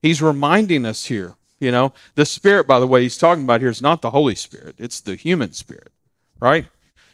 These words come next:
He's, he's, he's saying, you know, the <laughs> spirit is willing, but the flesh is weak. Like, and we wanna do something, you know, we feel this way a lot. You know, "I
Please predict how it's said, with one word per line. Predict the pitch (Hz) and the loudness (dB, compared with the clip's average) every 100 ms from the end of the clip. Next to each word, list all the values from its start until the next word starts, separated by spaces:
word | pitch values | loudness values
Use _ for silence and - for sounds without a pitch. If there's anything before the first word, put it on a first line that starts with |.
| _ - | _ -8
He's, | 113 - | -8 -6
he's, | 131 131 - | -8 -6 -8
he's | 107 110 | -8 -6
saying, | - 131 123 | 0 2 2
you | 120 | 0
know, | 113 107 | -2 -2
the | 107 | -6
<laughs> | |
spirit | - - - 117 139 - | -8 -10 -8 -2 -2 -2
is | - | -4
willing, | 139 156 131 | 2 2 2
but | 117 110 | -2 -4
the | |
flesh | - 143 139 107 | -2 2 2 0
is | 110 | -8
weak. | 123 135 | -2 0
Like, | 113 104 - _ _ - | 2 0 -4 _ _ -2
and | 120 | 2
we | 131 | 2
wanna | 113 107 143 226 202 | 2 -2 4 4 4
do | 120 117 107 | 0 -2 -2
something, | - 98 - 117 | -6 -6 -8 -10
you | 120 | -4
know, | 120 | -2
we | 127 135 | 0 0
feel | 160 147 | 2 2
this | 127 139 | 0 2
way | 127 | 2
a | 120 | 4
lot. | 156 107 | 4 2
You | 113 | -4
know, | |
"I | 113 | -4